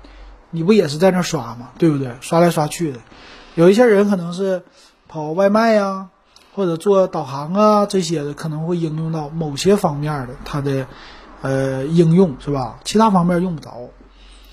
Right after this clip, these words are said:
所以我感觉还是一千五左右手机完全，完全够用的。我的组合搭配呢，现在我觉得还是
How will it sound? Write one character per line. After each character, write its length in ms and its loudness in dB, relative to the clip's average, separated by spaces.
所 160 4
以 20 6
我 160 6
感 240 0
觉 520 -10
还 220 -10
是 420 -4
一 60 -8
千 260 -2
五 80 -6
左 140 -6
右 100 -4
手 180 -8
机 80 -6
完 220 2
全， 180 0
完 140 -4
全 160 -6
够 180 -6
用 120 -8
的。 160 -16
我 180 6
的 120 4
组 180 -2
合 180 4
搭 180 2
配 160 6
呢， 120 -4
现 200 -6
在 240 -4
我 200 -14
觉 180 -8
得 140 0
还 160 -8
是 260 -6